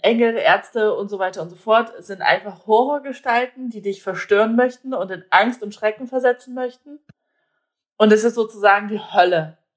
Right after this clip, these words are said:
Das finde ich generell bei asiatischen Serien beziehungsweise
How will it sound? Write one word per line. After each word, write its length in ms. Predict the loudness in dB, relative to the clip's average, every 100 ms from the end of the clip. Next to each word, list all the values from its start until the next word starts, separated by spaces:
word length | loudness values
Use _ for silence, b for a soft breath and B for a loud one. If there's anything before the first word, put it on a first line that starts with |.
| _ _ _ _ _ _ _ _ _ _ _ _ _ _ b b b b 2
Das 240 | 4 4 0
finde 180 | -2
ich 100 | -2
generell 600 | 0 0 2 4 4 2 -4 _
bei 240 | -2 -2 0
asiatischen 920 | -2 2 2 2 0 -4 -4 -12 -12 -14
Serien 760 | 0 4 6 4 -4 -12 -12
beziehungsweise 1160 | -14 -10 -6 -6 -8 -6 -2 -2 -4 -8 -8